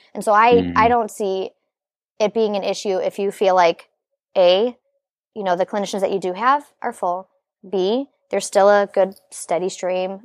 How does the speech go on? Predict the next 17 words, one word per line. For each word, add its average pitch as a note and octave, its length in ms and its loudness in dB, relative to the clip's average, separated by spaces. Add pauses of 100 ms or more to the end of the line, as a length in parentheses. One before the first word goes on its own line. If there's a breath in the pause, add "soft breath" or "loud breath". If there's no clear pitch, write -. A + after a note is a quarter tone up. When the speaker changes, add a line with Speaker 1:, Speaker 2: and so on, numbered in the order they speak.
Speaker 1:
of G3 240 -8 (120)
referrals F#3+ 440 -2
coming A3+ 240 -6
in. F#3 340 -6 (460)
Speaker 2:
Mm-hmm. - 80 -4
Speaker 1:
Um, F3+ 480 0 (560)
and G#3 160 -2
C, G#3 180 0
there's F#3 220 2
that F3 140 2
availability F3 720 0
to, G3+ 340 -2
to G#3+ 120 -8
double G#3 260 0
your G#3+ 160 0
office A3 280 -6
space. C#4 400 -2